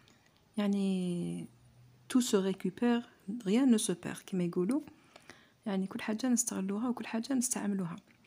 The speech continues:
ما نضيعوا حتى حاجة. هذه يا خياتي، لهنا نكمل نش-، نشكل كامل هذه الحلوى، ولا نعمل لها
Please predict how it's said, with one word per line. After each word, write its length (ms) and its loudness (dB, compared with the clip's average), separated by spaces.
ما 80 4
نضيعوا 300 0
حتى 260 -6
حاجة. 320 -6
هذه 300 0
يا 120 -2
خياتي، 560 -2
لهنا 220 6
نكمل 360 2
نش-، 240 0
نشكل 640 0
كامل 380 2
هذه 120 -2
الحلوى، 520 -4
ولا 140 0
نعمل 400 -2
لها 260 -2